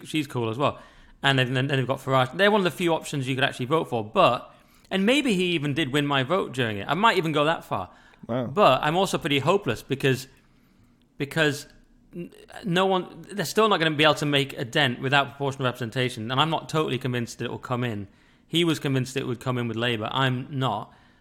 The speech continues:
Speaker 1: But he prob-, may well know more than me, but I, I'm just not convinced it will, maybe because I've lived with the other system my whole life, and I, I don't know if it'll, Labour will be incentivised to do it if they win by a lot. But I still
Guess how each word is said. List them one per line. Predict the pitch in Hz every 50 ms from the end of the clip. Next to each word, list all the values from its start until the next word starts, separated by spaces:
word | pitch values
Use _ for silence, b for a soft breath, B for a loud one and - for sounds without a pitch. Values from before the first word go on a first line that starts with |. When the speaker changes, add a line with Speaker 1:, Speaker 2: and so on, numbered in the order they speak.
| b b -
Speaker 1:
But | 135
he | 156 156
prob-, | 127 135 139 135 - - - _ _ _ _ _ -
may | 151 143 135
well | 131 123 123
know | 120 120 113
more | 117 127 143 139
than | 117 110
me, | 110 110
but | 104 117 127
I, | 127 135 131 - - 147 139 135
I'm | 151 135
just | 131 131
not | - 135 127 -
convinced | 131 127 123 117 -
it | 123 123
will, | 139 135 131
maybe | 135 135 123
because | 117 - 127
I've | 123 110 120
lived | 127 120
with | 120 117
the | 123
other | 120 117
system | - 131 120 - - 117
my | 117 113
whole | 113 123 120
life, | 120 123 120 117
and | 131 123
I, | 120 - B B B B B B
I | 139
don't | 151 165
know | 160 147
if | 135
it'll, | 143 151 139 131 - -
Labour | - 156 143 143 139 135
will | 139
be | 131 135 127
incentivised | 120 - - 151 147 131 135 123 120 120 113 - -
to | 120
do | 113 147 139
it | 117 107 - -
if | - 131 -
they | 131 123
win | 120 123 123 120 113
by | 110 110
a | 107 107
lot. | 113 123 120 107 - B B B B B B B B B B B
But | - 120 143 143 139 139 - - b b b b b b b b b b _ _ _ _ _ _ _ _ _ _ _ _ _ _ _ _
I | - 147 185
still | 180 - 208 190 156 131 131